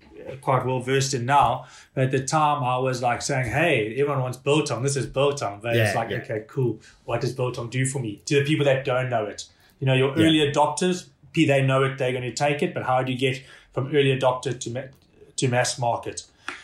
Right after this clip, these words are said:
Speaker 1: And, and that's where you are. You, you need a kind of a clear, concise kind of, you know, strategy. Where, where do my, well, first to identify who is my customer, you know, whose kind of problems am I solving, and then go,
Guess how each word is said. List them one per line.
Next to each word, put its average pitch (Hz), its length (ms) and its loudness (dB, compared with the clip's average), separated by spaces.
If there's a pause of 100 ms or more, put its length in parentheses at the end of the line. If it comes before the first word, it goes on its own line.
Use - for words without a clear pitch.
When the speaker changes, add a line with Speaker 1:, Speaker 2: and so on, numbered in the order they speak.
(260)
Speaker 1:
And, 131 540 4
and 143 200 0
that's 160 240 2
where 165 80 4
you 156 120 6
are. 113 160 2
You, 135 120 -4
you 147 160 -6
need 160 200 2
a - 40 -8
kind 147 200 0
of 139 80 0
a - 40 -4
clear, 170 240 -2
concise 147 460 -2
kind 139 220 -4
of, 123 140 -4 (280)
you - 280 -12
know, 139 100 0
strategy. 131 400 0
Where, 143 520 0 (280)
where 143 220 4
do 180 80 2
my, 160 340 2
well, 139 140 -2
first 196 320 0
to 190 60 2
identify 135 480 0
who 165 120 6
is 156 120 2
my 135 160 -2
customer, 127 560 -4 (340)
you 139 80 0
know, 120 200 2
whose 156 320 4
kind 147 140 2
of 135 80 -2
problems 135 260 0
am 131 100 -2
I - 40 -2
solving, 120 440 -4
and 120 80 -6
then 120 60 -10
go, 120 240 -2